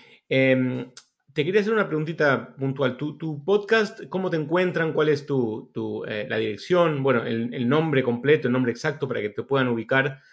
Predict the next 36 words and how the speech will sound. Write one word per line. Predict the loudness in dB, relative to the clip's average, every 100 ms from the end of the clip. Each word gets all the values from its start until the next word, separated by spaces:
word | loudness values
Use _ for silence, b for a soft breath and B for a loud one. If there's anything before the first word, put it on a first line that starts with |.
| B
Básicamente, | -6 -6 -2 -2 -2 -4
quien | -4
no | -4
te | 0
conoce, | 2 2
creo | 2 0
que |
te | 0
conoce | -2 -2
mucha | -4 -4
gente, | -2 -2 -2
pero | 0
bueno, | 0 0 -2 B B -8
por | -6
las | 0
dudas, | 4 4 4 0
si | 0
alguien | 2 2
que | 0
nos | -6
está | -6
escuchando | -10 -4 -2 0
en | -2
este | -6
pod | -2 0
no | 0 -4
conoce | -4 -6
tu | -10 -4
podcast, | -2 0 -2 -6 b b b
¿cómo | -2 2
puede | 4 4
encontrarlo? | 2 0 0 0 -2
¿En |
qué | -4 -2
plataformas | 0 0 -4 -8 -10
está? | -6 0 0 0 -6